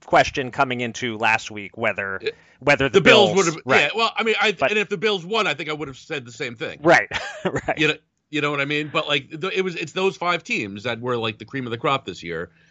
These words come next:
Speaker 2: And, uh, I'm glad that we're, you know, like, every Super Bowl matchup to me looks intriguing.
Speaker 1: Yeah, I, I agree. Uh, obviously, there are certain ones I'm, uh, I'm pulling for over certain others, but, uh, I guess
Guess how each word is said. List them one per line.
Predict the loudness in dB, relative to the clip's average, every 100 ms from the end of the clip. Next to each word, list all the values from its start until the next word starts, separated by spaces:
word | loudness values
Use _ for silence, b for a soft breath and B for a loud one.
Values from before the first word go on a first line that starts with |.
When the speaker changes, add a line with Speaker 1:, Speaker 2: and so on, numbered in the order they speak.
| b
Speaker 2:
And, | -6 -4 -2
uh, | -4 -4 -4 -6 -10 _
I'm | -10 -4
glad | 0 0
that | 0 -4
we're, | -6 -10 -10 -8
you | -8
know, | -8 -10 0
like, | 0 0 -6 0
every | 0 0
Super | -6 -8 -6
Bowl | -6 -6 -6
matchup | -4 -4 -4 -10
to | -14
me | -14 -14
looks | -14 -14 -18 -20
intriguing. | -16 -14 -14 -16 _ _ _ _
Speaker 1:
Yeah, | 4 4 2 _ -2
I, | 0
I | 2 2
agree. | 2 0 -2 -4 -6
Uh, | -4 -2 -2
obviously, | -4 -6 -6 -8 -6
there | -4
are | -4
certain | -4 -4 -2
ones | -2 -2
I'm, | -2 -2 -2
uh, | -4 -4
I'm | -6 -10
pulling | -8 -6 -6
for | -6 0 2 2
over | -2 -4
certain | -4 -4 -2 -2
others, | 0 0 -2 -2
but, | 2 2 B B B
uh, | 2 4 4 2 B B
I | 4
guess | 6 6